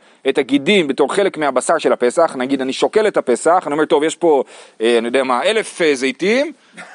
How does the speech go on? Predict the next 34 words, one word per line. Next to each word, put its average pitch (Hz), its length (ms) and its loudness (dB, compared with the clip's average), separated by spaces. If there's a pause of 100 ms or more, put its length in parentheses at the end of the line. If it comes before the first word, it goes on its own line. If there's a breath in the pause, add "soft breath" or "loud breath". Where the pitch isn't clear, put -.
אז 131 180 -2
האם 220 180 0
אני 240 100 -2
יכול, 214 240 2
אבל 156 80 -2
אני 147 100 -6
צריך - 140 -4
ל-, 170 40 2
לקזז 160 580 0
מזה 131 200 -2
את 110 100 -6
כל 135 140 0
העצמות 185 580 0
וכל 131 220 -6
מיני 139 260 -10
דברים, 180 340 -2
נכון? 196 280 -2 (460 soft breath)
אז 135 180 0
אני, 151 160 -2
האם 170 380 -2
את 190 120 -2
הגידים 165 400 0
אני 156 80 -4
צריך 160 300 0
ל-, 151 80 0 (240)
אני 131 140 -2
יכול 185 200 0
להימנות 190 380 0
עליהם, 190 220 2
זה 139 80 -2
נחשב 175 280 0
לבשר 175 380 2
או 131 80 2
לא? 92 120 -2